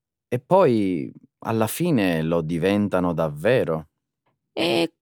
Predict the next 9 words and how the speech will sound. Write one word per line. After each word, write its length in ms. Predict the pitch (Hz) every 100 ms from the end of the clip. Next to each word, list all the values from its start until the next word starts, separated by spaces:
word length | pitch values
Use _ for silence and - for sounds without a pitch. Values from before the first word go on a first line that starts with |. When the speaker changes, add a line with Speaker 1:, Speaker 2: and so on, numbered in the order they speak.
| -
Speaker 2:
come 480 | - 554 539 494
si 260 | 392 - 320
intercetta 1400 | 311 285 269 247 - - 170 147 _ - 156 151 151 _
il 220 | - 180
momento 1200 | 185 190 190 190 196 196 185 - 175 170 165 160 156
esatto 800 | 165 143 233 269 160 _ - 160
di 100 | 151
questa 420 | 165 156 - 147
evoluzione, 1040 | 151 160 165 160 - - 180 170 147 151